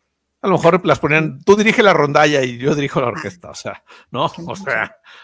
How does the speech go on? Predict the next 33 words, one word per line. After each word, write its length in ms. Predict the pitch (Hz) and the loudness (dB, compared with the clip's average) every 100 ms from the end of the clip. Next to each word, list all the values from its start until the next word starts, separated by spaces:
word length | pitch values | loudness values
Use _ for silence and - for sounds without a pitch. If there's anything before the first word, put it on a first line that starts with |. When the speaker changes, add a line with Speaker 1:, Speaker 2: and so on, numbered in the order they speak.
| _ | _
Speaker 1:
sí, 280 | - 170 214 | -8 -4 -4
Speaker 2:
Sí, 80 | 247 | -4
Speaker 1:
es 160 | 247 - | -6 -8
Speaker 2:
sí 120 | 277 | -4
Speaker 1:
que 120 | 262 | 0
Speaker 2:
creo, 160 | 214 262 | 2 0
Speaker 1:
así, 120 | 339 220 | -2 -6
Speaker 2:
sí 60 | 339 | -6
Speaker 1:
así 100 | - | -4
Speaker 2:
creo. 280 | 226 208 185 | -2 0 -2
Speaker 1:
era 100 | 208 | -2
el 120 | 180 | -4
tema, 320 | 185 208 156 131 | -4 -4 -4 -10
¿no? 260 | - 143 - - _ | -14 -16 -18 -20 _
Tú 120 | - 226 | -4 -2
dirige 500 | 254 285 240 214 190 | -2 0 2 4 4
a 100 | 165 | 2
los, 240 | 151 147 147 | -2 -6 -8
al, 200 | 135 135 135 | -8 -8 -8
al, 160 | 139 139 | -8 -8
al, 220 | 139 127 | -10 -10
al, 320 | 135 135 123 | -8 -8 -8
al 440 | 123 135 123 123 117 | -8 -8 -8 -10 -8
cuarteto 420 | - 131 175 170 | -6 -4 -4 -4
de 120 | 156 | -4
cuerdas 340 | - 151 143 123 | -2 -6 -6 -8
y 60 | |
yo 120 | 95 95 | -10 -10
dirijo 240 | 92 - | -12 -12
la 100 | 82 | -12
orquesta, 380 | 73 _ - _ | -14 _ -20 _
o 60 | |
sea, 300 | _ 123 117 | _ -12 -12